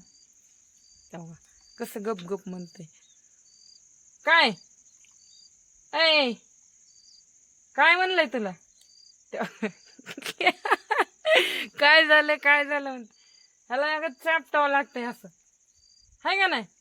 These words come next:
नखरे लावलेस का? नाक पुढं करून काय आहे जीभ काढायला? हा, काय? ऐ, असं काय? ओय, ओय, ओय, ओय,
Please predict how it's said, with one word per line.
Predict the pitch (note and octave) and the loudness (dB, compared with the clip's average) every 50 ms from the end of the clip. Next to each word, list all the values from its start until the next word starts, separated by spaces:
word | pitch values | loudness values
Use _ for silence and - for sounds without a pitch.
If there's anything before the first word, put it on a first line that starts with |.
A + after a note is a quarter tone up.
| _ _ _ _ _ _ _ _ | _ _ _ _ _ _ _ _
नखरे | B3+ D#4 D4+ - F4+ F4 F4+ | -6 -6 -4 -4 -6 0 4
लावलेस | F#4 F#4+ F#4+ F#4 E4 D#4 - - - | 6 6 6 6 4 -4 -8 -10 -18
का? | G3 D#3+ _ _ - _ _ _ _ _ _ _ _ _ A3 | -20 -20 _ _ -20 _ _ _ _ _ _ _ _ _ -8
नाक | A#3+ C#4+ D#4+ E4+ E4+ E4+ _ | -2 2 2 2 0 0 _
पुढं | E4 F4 F4 E4+ E4+ | -8 -4 -4 -4 -2
करून | E4+ F4 E4+ E4+ D#4+ D#4 C#4 - | -2 -4 -4 -4 -6 -10 -6 -2
काय | E4 E4+ F4+ F4 | -2 0 2 2
आहे | D#4+ D4+ | 0 0
जीभ | B3 D4 D4+ - - | -2 -6 -10 -8 -8
काढायला? | C#4 C4+ B3+ A3+ G#3+ G3 F#3 F3 - _ _ _ _ _ - _ _ _ _ - - _ _ _ _ - | -6 -6 -4 -4 -6 -6 -8 -14 -18 _ _ _ _ _ -20 _ _ _ _ -20 -20 _ _ _ _ -10
हा, | G#3+ A#3 C#4 E4 F#4+ F#4+ _ _ _ _ _ _ _ _ _ _ _ _ _ _ _ _ - | -8 -4 -4 -4 -6 -8 _ _ _ _ _ _ _ _ _ _ _ _ _ _ _ _ -4
काय? | D4 D#4+ C#4+ A3+ F3+ _ _ _ _ _ _ _ _ _ _ _ _ _ _ _ _ _ _ _ _ _ _ _ _ _ _ _ _ _ - | -2 -2 -2 -4 -6 _ _ _ _ _ _ _ _ _ _ _ _ _ _ _ _ _ _ _ _ _ _ _ _ _ _ _ _ _ -8
ऐ, | C4+ C#4+ D4+ D4+ D4+ D4+ D4 D4 D4+ D4+ D4+ D4+ D4+ D4 D4 C#4 C#4 D4+ | -6 -4 -4 -2 -2 -2 -2 -2 -2 -2 0 0 0 0 0 0 0 0
असं | D#4 - F#4 | -2 -4 -4
काय? | E4 E4+ D#4 A#3+ F#3+ F3+ _ _ _ _ _ _ _ _ _ _ _ _ - - _ _ _ _ _ _ _ _ _ _ _ _ _ _ _ _ _ _ _ _ _ _ _ _ _ _ - | -2 0 0 0 -2 -6 _ _ _ _ _ _ _ _ _ _ _ _ -20 -20 _ _ _ _ _ _ _ _ _ _ _ _ _ _ _ _ _ _ _ _ _ _ _ _ _ _ -4
ओय, | D#4 D#4+ D#4+ D#4+ | -2 -2 0 0
ओय, | E4 E4+ E4 D#4+ D#4 | 0 0 0 0 0
ओय, | E4 F4 E4+ E4 D#4+ | 0 0 0 0 0
ओय, | D#4+ E4+ E4+ D#4+ D4 | 0 -2 -4 -4 -6